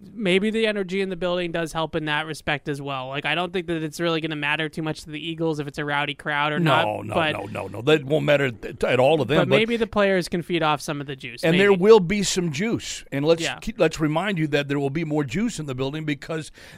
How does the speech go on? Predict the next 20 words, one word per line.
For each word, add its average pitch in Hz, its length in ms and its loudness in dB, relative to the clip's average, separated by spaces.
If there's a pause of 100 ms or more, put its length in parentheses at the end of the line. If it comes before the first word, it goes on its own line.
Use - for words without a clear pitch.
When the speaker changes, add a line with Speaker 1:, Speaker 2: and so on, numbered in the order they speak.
Speaker 2:
the 135 200 2
open 165 340 2
end 196 240 4
of 143 80 0
the 139 80 0
stadium 185 400 -2
is 139 160 -4
now 147 140 -6
closed 160 760 0
with 139 120 -2
Speaker 1:
That 156 120 -2
Speaker 2:
the 151 60 -4
Speaker 1:
too. 139 120 -2
Speaker 2:
new 127 80 0
club 190 500 2
and 143 140 -6
the 131 40 -2
new 131 140 0
scoreboard 175 680 0
and 135 520 -4